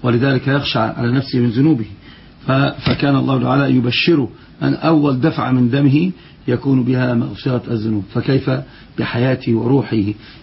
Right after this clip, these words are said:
"إن الله اشترى من المؤمنين أموالهم، أنفسهم وأموالهم بأن لهم الجنة، يقاتلون في سبيل الله فيقتلون، فيقتلون ويقتلون وعدا، وعدا عليه حقا".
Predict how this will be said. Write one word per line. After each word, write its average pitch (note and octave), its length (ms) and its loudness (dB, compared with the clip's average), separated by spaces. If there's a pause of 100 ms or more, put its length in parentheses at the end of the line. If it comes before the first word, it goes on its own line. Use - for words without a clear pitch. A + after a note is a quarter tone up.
"إن C#3 140 4
الله B2+ 200 0
اشترى B2+ 300 -2
من A#2+ 80 2
المؤمنين B2 300 0
أموالهم، A#2 760 -2 (320)
أنفسهم A#2+ 480 0
وأموالهم A#2+ 400 2
بأن A#2 180 0
لهم A#2 200 0
الجنة، F#3 440 2 (380)
يقاتلون B2+ 400 0
في G#2+ 80 -8
سبيل - 220 -4
الله A#2 140 0
فيقتلون، A2 640 -2 (120)
فيقتلون B2 380 -2
ويقتلون B2 360 -2
وعدا، A2+ 360 -2
وعدا A#2 320 -4
عليه A2+ 280 -4
حقا". - 440 -10